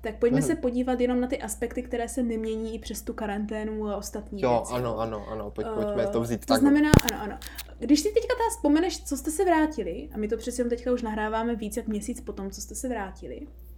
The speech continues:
Speaker 2: Mhm.
Speaker 1: tak pojďme prvně projít věci, které tě zpětně šokovaly, na který jsi ani nevšiml, že jsi v Japonsku zvykl, ale najednou
Speaker 2: Ano,
Speaker 1: při
Speaker 2: ano.
Speaker 1: vchodu do Česka ti tak jako praštili, že jsi musel říct:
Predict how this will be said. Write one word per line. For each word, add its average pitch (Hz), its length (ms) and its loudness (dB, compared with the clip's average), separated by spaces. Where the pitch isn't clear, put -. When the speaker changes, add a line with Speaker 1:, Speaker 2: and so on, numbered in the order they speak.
Speaker 2:
Mhm. 165 260 6
Speaker 1:
tak - 200 -2
pojďme 349 260 2
prvně 415 360 2
projít 311 320 4
věci, 247 300 -2
které 254 280 -2
tě 262 120 -2
zpětně 254 580 0
šokovaly, 226 640 0
na 240 100 4
který 285 240 4
jsi 294 240 2
ani 277 160 6
nevšiml, 269 400 2
že 254 120 -4
jsi 247 260 -2
v 220 60 4
Japonsku 254 460 2
zvykl, 247 520 0
ale 226 140 2
najednou 247 380 4
Speaker 2:
Ano, 269 140 4
Speaker 1:
při 226 100 -2
Speaker 2:
ano. 240 100 -6
Speaker 1:
vchodu 262 300 2
do 254 100 2
Česka 233 460 -2
ti 226 120 -6
tak 240 200 -6
jako 233 160 -2
praštili, 262 800 0
že 247 120 2
jsi 233 200 -4
musel 240 280 0
říct: 240 300 -4